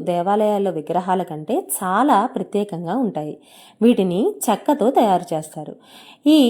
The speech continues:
మూర్తుల విగ్రహాలు తయారు చేయడానికి వేప చెట్టు చెక్కని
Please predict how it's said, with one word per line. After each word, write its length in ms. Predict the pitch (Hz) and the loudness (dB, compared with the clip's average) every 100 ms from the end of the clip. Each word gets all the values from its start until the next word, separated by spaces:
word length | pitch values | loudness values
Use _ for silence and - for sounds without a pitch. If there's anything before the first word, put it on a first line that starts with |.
| - - | 2 -4
మూర్తుల 460 | 220 214 294 - 427 | 0 4 4 4 4
విగ్రహాలు 540 | 285 196 226 254 285 269 | 4 2 0 2 2 2
తయారు 380 | 214 175 202 202 | 0 -2 -2 -2
చేయడానికి 500 | 202 175 160 165 262 214 262 - | -4 -4 -6 -4 -2 -2 -2 -2
వేప 240 | 170 - 277 | -2 0 0
చెట్టు 240 | 285 285 208 | 0 -2 -4
చెక్కని 380 | 165 - 202 | -6 -6 -4